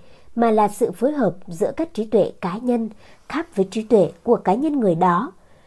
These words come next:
Hãy nhớ rằng hai hoặc nhiều người có thể vận hành nguyên tắc, sự hài hòa của trí tuệ để tạo ra một trí tuệ ưu tú. Sức mạnh, sức mạnh của con người là những kiến thức được tổ chức, thể hiện thông qua sự nỗ lực tuyệt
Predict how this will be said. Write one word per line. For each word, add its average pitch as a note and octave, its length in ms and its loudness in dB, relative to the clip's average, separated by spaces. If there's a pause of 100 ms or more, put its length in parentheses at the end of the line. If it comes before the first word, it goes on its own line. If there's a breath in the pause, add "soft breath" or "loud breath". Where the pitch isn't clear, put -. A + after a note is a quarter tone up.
(140 soft breath)
Hãy - 180 -2
nhớ G3+ 200 2
rằng F3 280 0 (300 soft breath)
hai C#4 340 0
hoặc - 180 -4
nhiều F#3 160 0
người F3+ 260 4
có G#3+ 140 -2
thể C#4+ 140 0
vận F#3 220 -2
hành F3 340 -6
nguyên G#3+ 200 -2
tắc, D4+ 180 -2 (400 soft breath)
sự - 280 0
hài F#3 260 -2
hòa F3 340 -2
của F#3 100 0
trí G#3+ 160 -4
tuệ G3+ 300 4 (320 soft breath)
để A3 140 4
tạo G#3 260 2
ra D4+ 240 0
một F#3+ 300 -2
trí G#3 140 -4
tuệ F#3+ 220 2 (100)
ưu G#3+ 200 0
tú. G3+ 260 4 (720 soft breath)
Sức D#4+ 280 -4
mạnh, F#3 240 2 (380 soft breath)
sức F#4 260 -2
mạnh A3+ 260 4
của G3 120 0
con D4+ 240 -2
người F#3+ 320 4 (340 soft breath)
là A3 280 4
những G#3 320 0 (120)
kiến G#3 180 0
thức E4+ 280 -4
được F#3 180 0 (120)
tổ F3+ 160 0
chức, E4 240 -4 (440 soft breath)
thể A3 140 4
hiện E3+ 260 2 (140)
thông G3+ 200 -2
qua F#3+ 280 0
sự - 300 -2
nỗ F3 180 -2
lực C4+ 280 -2
tuyệt G3+ 140 2